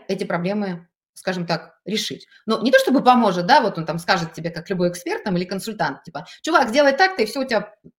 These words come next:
полетит". Нет, он это сделает вместе с тобой, и ты будешь ответственен за свое решение. Но к этому нужно аккуратно подвести.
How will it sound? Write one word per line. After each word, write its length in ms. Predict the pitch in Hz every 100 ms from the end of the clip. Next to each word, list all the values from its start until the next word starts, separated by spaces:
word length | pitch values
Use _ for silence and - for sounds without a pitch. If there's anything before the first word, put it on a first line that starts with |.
| _
полетит". 440 | 226 226 160 - _
Нет, 200 | 175 156 - _ _ -
он 180 | 185 180
это 180 | 175 175
сделает 460 | 170 262 247 170 -
вместе 380 | 170 180 170 -
с 40 | -
тобой, 380 | 147 180 302 - _ _ _ -
и 280 | 233 - -
ты 220 | 254 339
будешь 280 | 214 160 -
ответственен 680 | 151 190 269 - 151 147
за 120 | - 165
свое 200 | 160 180
решение. 480 | 170 170 143 139 - _ _ -
Но 140 | 285
к 80 | 302
этому 240 | 539 440 381
нужно 260 | 392 349
аккуратно 420 | 233 233 233 -
подвести. 380 | 240 156 - 185